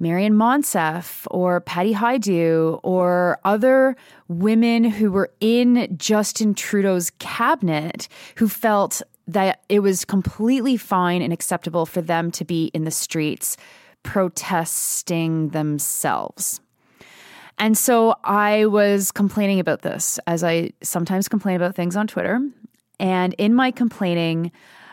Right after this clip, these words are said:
someone was in touch with me. So this is where the story starts, because as I explain in the introduction of the book, I have not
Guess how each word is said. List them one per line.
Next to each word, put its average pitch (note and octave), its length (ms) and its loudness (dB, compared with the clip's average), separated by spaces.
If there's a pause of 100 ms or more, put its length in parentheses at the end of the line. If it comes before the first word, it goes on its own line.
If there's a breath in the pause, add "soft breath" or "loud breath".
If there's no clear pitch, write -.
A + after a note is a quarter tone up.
(160 loud breath)
someone A3 840 0
was G3 180 2
in G3 60 -2
touch G3+ 240 -4
with G3 120 -8
me. C#3 140 -6 (720)
So A#3 140 0
this D4+ 280 0
is D#4 120 -2
where A#3 180 4
the G#3 120 0
story F#3 360 0
starts, - 380 -4
because G3 420 0 (440 loud breath)
as G3 180 -2
I A3+ 60 4
explain A#3+ 480 2
in C#4+ 100 4
the C#4 100 4
introduction F#3+ 520 0
of E3 60 -4
the F3+ 80 0
book, - 440 -4 (720)
I A3+ 640 4 (480)
have G3+ 220 2
not G#3 600 4